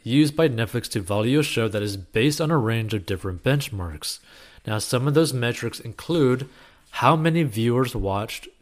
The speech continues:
who watched, and how long they watched.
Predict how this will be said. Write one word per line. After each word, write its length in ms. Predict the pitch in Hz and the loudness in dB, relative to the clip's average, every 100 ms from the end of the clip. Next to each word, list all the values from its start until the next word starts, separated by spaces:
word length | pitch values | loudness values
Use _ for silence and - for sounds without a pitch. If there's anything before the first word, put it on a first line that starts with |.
| - | -8
who 200 | 175 196 | -2 -2
watched, 520 | 107 101 107 107 - | 0 0 -2 -4 -10
and 160 | - 113 | -10 -10
how 280 | - 110 | -4 -2
long 720 | 110 104 120 156 104 98 92 - _ _ | -2 -2 0 0 0 -6 -10 -14 _ _
they 260 | 101 92 90 | -8 -6 -6
watched. 600 | 90 82 101 - - | -8 -10 -12 -14 -16